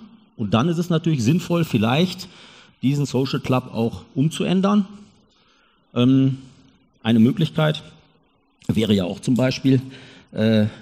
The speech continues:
die Möglichkeit zu schaffen, dass dann eine Anbauvereinigung auch in einem solchen Social Club Mitglied werden kann,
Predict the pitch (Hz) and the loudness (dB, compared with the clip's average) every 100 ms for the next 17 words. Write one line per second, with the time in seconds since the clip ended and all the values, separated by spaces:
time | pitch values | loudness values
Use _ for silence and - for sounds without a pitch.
0 | - 117 107 110 127 - 113 - - 113 | -4 2 4 4 0 0 -2 -2 -4 -2
1 | - 101 101 110 101 98 92 101 113 120 | 0 -2 -2 -2 -2 0 0 0 0 -2
2 | 113 113 113 110 110 107 110 - 113 104 | -2 0 0 0 0 -4 -4 -2 -2 0
3 | 98 101 98 104 110 104 101 - 98 107 | -2 -4 -6 -6 -6 -8 -8 -4 -4 -2
4 | 110 147 - 143 147 156 160 | -4 -6 -6 -6 -4 -4 -6